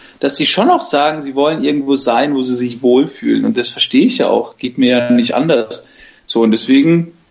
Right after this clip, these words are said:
die werden alle überall, kriegen alle ordentlich irgendwie Geld, so, und dann kann man ja sich auch ein bisschen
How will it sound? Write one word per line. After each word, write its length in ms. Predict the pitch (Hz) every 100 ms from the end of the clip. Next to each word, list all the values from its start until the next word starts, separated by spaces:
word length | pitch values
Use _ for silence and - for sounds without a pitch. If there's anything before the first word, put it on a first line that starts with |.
| _ _ -
die 120 | 127
werden 180 | 143 131
alle 200 | 120 147
überall, 580 | 139 139 131 131 - -
kriegen 240 | - 139
alle 180 | - 131
ordentlich 260 | 127 127 127
irgendwie 240 | 117 107
Geld, 340 | - 107 139 139
so, 200 | 131 131
und 100 | 113
dann 220 | 113 113
kann 100 | 127
man 120 | 117
ja 120 | 110
sich 260 | 113 120 107
auch 200 | 120 117
ein 40 |
bisschen 520 | 113 - 120 113 110